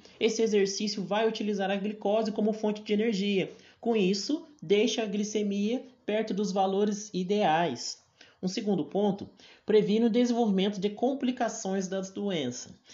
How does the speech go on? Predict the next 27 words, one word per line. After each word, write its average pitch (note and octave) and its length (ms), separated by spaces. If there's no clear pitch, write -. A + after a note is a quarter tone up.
É, - 280
uma C4+ 220
das B3+ 140
complicações F#3+ 920
que - 80
pode E3 280
acontecer D#3 480
com D3+ 120
quem C3+ 220
tem B2+ 160
o A#2+ 80
diabetes A#2+ 720
é D#3 440
a E3 280
má E3+ 260
circulação G3+ 720
sanguínea. F3 580
Então, G#3+ 280
quando C4 180
eu B3+ 80
faço A3 400
qualquer A#3+ 480
exercício, F#3 840
por F3 180
exemplo, C3+ 400
uma C3+ 100
caminhada, B2+ 760